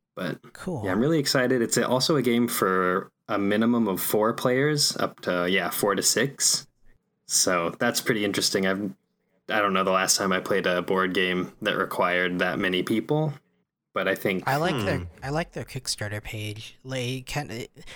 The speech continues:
Speaker 2: the look of it makes me feel like I'm looking at, like, a card game version of Democracy Three, kind of.
Speaker 1: Yeah, a little bit.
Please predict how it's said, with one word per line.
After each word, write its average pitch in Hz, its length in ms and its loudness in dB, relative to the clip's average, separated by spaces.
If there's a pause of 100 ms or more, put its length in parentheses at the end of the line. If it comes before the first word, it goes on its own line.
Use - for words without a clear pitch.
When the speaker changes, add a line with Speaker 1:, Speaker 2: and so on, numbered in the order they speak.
(120)
Speaker 2:
the 160 100 0
look 151 280 -2
of 156 120 -2
it 151 200 -4 (140)
makes 123 300 -4
me 135 80 -2
feel 123 220 -4
like 110 420 -4 (100)
I'm 117 160 -4
looking 117 280 -2
at, 110 240 -2 (420)
like, 104 240 -4
a 107 60 -2
card 113 480 -4
game 113 280 -4
version 117 520 -4
of 104 240 -6
Democracy 104 680 -6
Three, 101 380 -10
kind 127 340 -4
of. 151 260 -4
Speaker 1:
Yeah, 117 320 4
a - 20 4
little 104 200 4
bit. 90 300 2